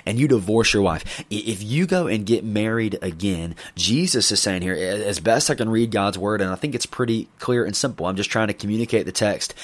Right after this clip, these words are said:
as clearly as I can to you this morning or wherever you're listening to this.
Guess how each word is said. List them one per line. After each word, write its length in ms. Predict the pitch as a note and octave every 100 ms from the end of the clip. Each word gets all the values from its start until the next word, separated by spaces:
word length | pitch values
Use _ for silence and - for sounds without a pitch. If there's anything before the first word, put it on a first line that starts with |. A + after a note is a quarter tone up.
| -
as 140 | - F#2+
clearly 420 | - A2 A#2 G#2+
as 80 | F#2+
I 120 | F#2
can 260 | - A#2 A2+
to 140 | F#2+
you 260 | F2 F2 E2+
this 300 | E2+ F2+ E2
morning 340 | F#2 F#2 F2+
or 80 | F2+
wherever 320 | F#2 F#2+ F#2+
you're 160 | F2+ F2
listening 380 | F#2 - E2 E2
to 40 |
this. 300 | D#2+ - -